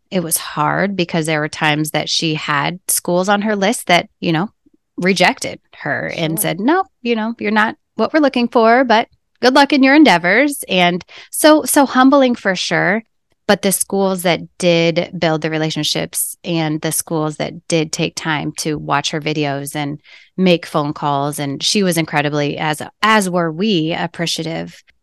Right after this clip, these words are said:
Speaker 1: for those coaches and those schools. I would say for me, one thing that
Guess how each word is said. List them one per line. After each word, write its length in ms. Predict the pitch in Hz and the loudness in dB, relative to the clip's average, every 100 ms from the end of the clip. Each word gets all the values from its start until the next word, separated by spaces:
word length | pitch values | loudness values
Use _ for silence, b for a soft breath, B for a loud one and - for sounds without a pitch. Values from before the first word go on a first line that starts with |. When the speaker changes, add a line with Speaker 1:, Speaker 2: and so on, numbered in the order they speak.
| _ | _
Speaker 1:
for 260 | - 185 160 | -2 0 0
those 180 | 156 | -2
coaches 380 | - 135 160 175 | -4 -8 -8 -8
and 100 | 156 | -6
those 220 | 156 160 | -6 -8
schools. 640 | - - 160 143 180 - - B B B B - | -8 -8 -8 -8 -8 -10 -14 B B B B -4
I 140 | 202 | 0
would 240 | 214 220 185 | 2 0 2
say 920 | - - 208 190 190 190 190 185 - - | 2 2 2 0 0 0 -2 -2 -4 -4
for 200 | 202 180 | -2 0
me, 560 | 185 185 180 233 302 - - | 0 0 0 0 -2 -4 -2
one 260 | 196 202 | 0 2
thing 160 | 214 202 | 0 0
that 180 | 165 | -2